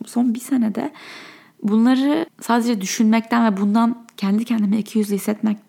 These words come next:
dışında harekete geçmeye başladım. Dediğim gibi harekete geçmek, her zaman,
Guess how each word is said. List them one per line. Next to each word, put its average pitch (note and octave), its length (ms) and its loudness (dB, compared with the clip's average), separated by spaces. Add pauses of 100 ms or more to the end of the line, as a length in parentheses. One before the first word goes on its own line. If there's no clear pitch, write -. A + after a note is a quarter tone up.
dışında G#3+ 460 0 (540)
harekete A#3+ 380 2
geçmeye F#3+ 400 0
başladım. E3 520 -6 (200)
Dediğim A#3 240 2
gibi A3 120 2
harekete G#3+ 380 0
geçmek, A#3 340 -4
her A#3 200 2
zaman, F3 260 0